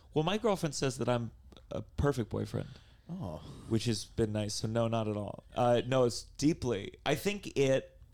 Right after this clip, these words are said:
Speaker 1: uh, I think I just knew very early on what it was to have a loved one who then was no longer a part of your life at all.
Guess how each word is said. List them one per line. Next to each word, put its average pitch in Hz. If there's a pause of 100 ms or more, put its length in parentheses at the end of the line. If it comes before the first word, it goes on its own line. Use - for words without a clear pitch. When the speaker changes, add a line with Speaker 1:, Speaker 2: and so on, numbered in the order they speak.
(1900)
Speaker 1:
uh, 135 (2000)
I 170
think 226
I 214
just 185
knew 143
very 139
early 131
on 131
what 120
it 90
was 123
to 120
have 110 (720)
a 113
loved 123
one 127
who 110
then 110
was 107
no 113
longer 117
a 110
part 110
of 107
your 107
life 107
at 107
all. 113